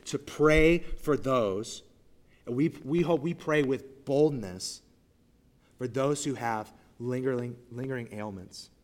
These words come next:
We pray for you, just like this woman here. But for her,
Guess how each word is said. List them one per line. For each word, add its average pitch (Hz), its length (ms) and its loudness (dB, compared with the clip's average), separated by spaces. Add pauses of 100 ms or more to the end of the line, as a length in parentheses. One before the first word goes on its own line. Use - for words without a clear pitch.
(1200)
We 135 240 -2
pray 127 540 0
for 110 460 -4
you, 104 500 -8 (1300)
just - 180 -14
like 113 140 -8
this 104 160 -10
woman 98 240 -10
here. 95 280 -12 (1900)
But 127 140 -6
for 135 200 -4
her, 131 400 0